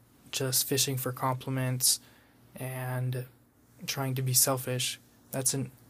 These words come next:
actual emotional need that they have. And it's, it can be hard if you're a guy to understand this, 'cause we don't have the same need. So it can seem stupid or frivolous or unnecessary.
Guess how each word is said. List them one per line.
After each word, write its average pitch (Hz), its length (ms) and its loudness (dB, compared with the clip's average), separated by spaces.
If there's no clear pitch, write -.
actual 131 460 -2
emotional 131 480 0
need 127 280 0
that 127 160 -6
they 127 100 -6
have. 123 360 -4
And 127 540 -2
it's, 131 500 -2
it 131 100 -6
can 143 100 -8
be 139 100 0
hard 165 260 4
if 135 140 -2
you're 139 100 2
a 127 60 0
guy 139 280 6
to - 280 -2
understand 127 520 2
this, 120 200 -2
'cause 127 200 -4
we 127 120 0
don't 123 160 0
have 127 200 0
the 123 80 0
same 123 240 2
need. 120 280 -4
So 123 280 2
it 123 100 -4
can 127 200 -2
seem 131 320 2
stupid 139 420 2
or 120 100 0
frivolous 123 640 0
or 131 120 0
unnecessary. 131 880 2